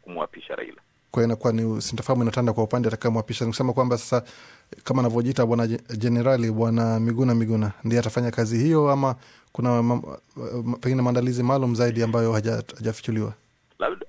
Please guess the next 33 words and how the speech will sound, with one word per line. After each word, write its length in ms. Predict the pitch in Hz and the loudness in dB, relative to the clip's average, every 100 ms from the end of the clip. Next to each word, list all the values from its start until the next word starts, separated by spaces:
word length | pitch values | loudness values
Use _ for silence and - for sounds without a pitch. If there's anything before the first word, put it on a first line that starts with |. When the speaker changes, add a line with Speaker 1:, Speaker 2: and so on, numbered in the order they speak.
| - | -2
Speaker 1:
labda 260 | 107 - | -2 0
kuna 200 | 156 143 | -2 -2
maandalizi 580 | 127 123 123 120 120 117 | -4 -6 -6 -6 -10 -14
fiche 360 | - 175 175 104 | -16 -16 -4 2
yenye 400 | 107 104 101 92 - | 2 0 -6 -10 -10
labda, 500 | - 135 113 90 - - - 82 | -8 -6 -6 -8 -8 -14 -10 -4
eh, 260 | 80 73 | -4 -4
yamefichwa 560 | 92 98 90 123 107 85 | -6 -8 -8 -8 -6 -6
yenye 140 | 85 | -6
hatuyajui, 640 | 80 - 85 95 87 62 | -8 -6 -6 -8 -10 -12
lakini 300 | 71 82 117 | -16 -12 -10
sisi 240 | 101 113 110 | -10 -14 -16
pia 380 | - 127 110 101 - - _ | -6 -2 -2 -4 -14 -20 _
tunasubiri 460 | 107 107 104 117 117 | -8 -8 -4 -2 2
kuona 260 | 104 113 | 2 0
kile 200 | - 113 | 0 -2
ambacho 320 | 95 95 - 90 | -2 -4 -6 -10
kitajiri 540 | - 85 85 90 80 | -12 -12 -10 -10 -12
kwa 180 | - 78 | -10 -8
leo, 340 | 80 71 65 - - _ _ _ _ _ - | -6 -6 -6 -12 -20 _ _ _ _ _ -8
ndio 140 | 90 | -6
na 80 | 82 | -6
sisi 160 | 95 | -10
tuweze 260 | - 92 87 | -8 -6 -6
kufahamu. 500 | 87 - 87 76 73 | -10 -8 -6 -6 -4
Labda 260 | 90 98 87 | -4 -2 -4
kuna 180 | 90 | -6
kitu 220 | 82 95 87 | -12 -6 -6
ambacho 640 | 85 95 92 - 87 78 | -4 -6 -6 -6 -4 -4
upinzani 560 | 73 - 87 82 92 90 | -6 -8 -12 -8 -8 -8
umepanga 520 | 80 73 95 82 73 | -12 -8 -8 -6 -10
na 180 | 73 71 _ _ _ | -10 -12 _ _ _
ni 340 | - 80 78 | -16 -12 -12